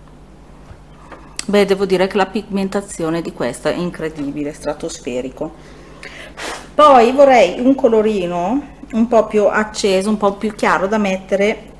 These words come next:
sul, eh, sul bor-, sulla punta interna dell'occhio, in questa palette The Power of Water, My Power is Water della Essence,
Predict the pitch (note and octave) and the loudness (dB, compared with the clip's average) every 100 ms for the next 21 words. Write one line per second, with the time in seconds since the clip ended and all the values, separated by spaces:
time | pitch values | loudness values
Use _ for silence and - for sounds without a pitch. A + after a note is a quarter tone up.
0 | - - - - G3+ G3 G3 - F#3 F3 | -20 -16 -12 -4 -2 0 0 0 0 0
1 | E3+ - F#3+ E3+ F3+ F3 F3 - F#3+ E3+ | -2 -6 -8 -2 2 2 0 -8 -4 -4
2 | F#3 F#3+ F#3 F3+ F#3 F3 D#3+ F3+ G3+ E3 | -4 -6 -6 -6 -4 -6 -6 -6 -4 -4
3 | D#3+ F#3+ F#3+ - - - G3+ G3+ G3 A#3 | -6 -10 -12 -12 -20 -10 -4 -4 -2 -4
4 | A3+ G3+ G3+ F3+ F3 - A3+ E4+ - - | -2 -4 0 0 -2 -2 -4 -4 -8 -20
5 | - - - - - - - - - - | -20 -20 -20 -20 -20 -20 -20 -20 -20 -20
6 | - - - - - - - - - - | -20 -20 -20 -20 -20 -20 -20 -20 -20 -18
7 | - G#3 G#3 G#3 G3 G3+ F#3+ F3 E3+ F#3 | -4 0 2 6 6 6 4 4 0 2
8 | F#3+ F3+ F3 F3+ F3+ F#3 D4+ D#4+ - - | 2 2 2 2 2 -2 -2 -6 -16 -20
9 | - A3+ G3 F3 - F3+ F#3 F3+ F3 F3 | -18 -4 -2 -2 -2 0 2 2 0 -6
10 | F#3 F3 E3+ - B3 C#4+ F#3 F3 D#3+ D#3 | -6 -4 -4 -4 -6 -4 -4 -2 -2 -4
11 | - G#3 C#4 - | -6 -6 -6 -6